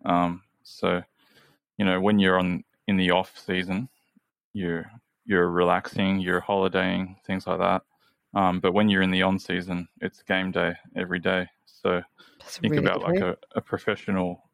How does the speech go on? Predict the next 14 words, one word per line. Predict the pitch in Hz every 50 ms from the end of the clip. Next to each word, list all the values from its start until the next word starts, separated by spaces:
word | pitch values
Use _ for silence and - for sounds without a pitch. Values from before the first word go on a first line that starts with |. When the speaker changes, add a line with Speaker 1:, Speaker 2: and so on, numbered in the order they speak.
| _ _ _
Speaker 1:
professional | - 104 - - 101 - - - 90 87 87 - _ _ _
football | - - - - 95 92
player. | - - 95 92 90 85 82 - _ _ _ _ _ _ _ _ _ _ _ _ -
Um, | 87 87 87 87 87 82 - _ _ _
they | - 107 98
got | 104 95 -
the | - 90 90
on | 90 - -
season | - - 95 87 87 - 90 87 90
where | 92 87 87 87
they're, | 87 95 92 92 90 87 - - _ _ _ _ _ _ _ _ _ _ _ _ _ _ _ -
they're | 120 113 92
at | 85 - -
work. | 87 85 85 85